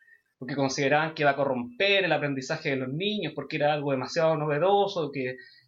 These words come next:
en el fondo no se iba, no se condecía con el trabajo que se utilizaba ahí. Entonces también está ese riesgo como de, de mostrarse como muy, eh, reticente a permitir el ingreso de las tecnologías y irnos quedando un poco atrás con cosas que pueden ser un buen apoyo, creo yo.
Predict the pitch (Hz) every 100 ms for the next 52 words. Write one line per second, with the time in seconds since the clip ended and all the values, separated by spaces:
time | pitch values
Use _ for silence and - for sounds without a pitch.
0 | - 135 135 156 147 143 147 139 151 147
1 | 151 147 139 147 165 151 127 - 180 165
2 | 156 143 143 165 - 151 131 135 151 160
3 | 143 180 214 _ _ _ _ 135 156 196
4 | - - 139 165 196 214 214 190 214 214
5 | 214 208 180 151 147 147 135 131 127 175
6 | 175 175 170 156 180 202 202 202 143 147
7 | 139 139 139 180 190 196 214 214 - 160
8 | 185 185 185 196 196 190 202 196 196 190
9 | 185 - 208 233 233 - 156 170 196 202
10 | _ _ _ _ - 160 175 185 180 180
11 | 190 190 175 190 - 185 190 214 - 190
12 | 208 202 160 185 180 180 170 180 185 180
13 | 123 123 - _ _ - 139 127 120